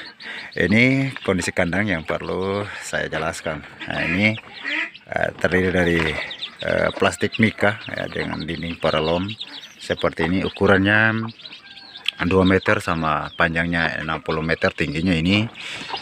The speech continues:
eh, satu meter. Ya. Ini sengaja didesain seperti ini karena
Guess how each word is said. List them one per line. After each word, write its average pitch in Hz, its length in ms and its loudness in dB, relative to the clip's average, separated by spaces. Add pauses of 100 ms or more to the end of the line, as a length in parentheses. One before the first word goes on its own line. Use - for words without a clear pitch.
(300)
eh, 50 560 0
satu 90 320 0
meter. 104 400 2 (560)
Ya. - 160 -12 (720)
Ini 107 320 2
sengaja 98 400 4
didesain 90 720 4
seperti 90 400 0
ini 101 160 4
karena 101 560 4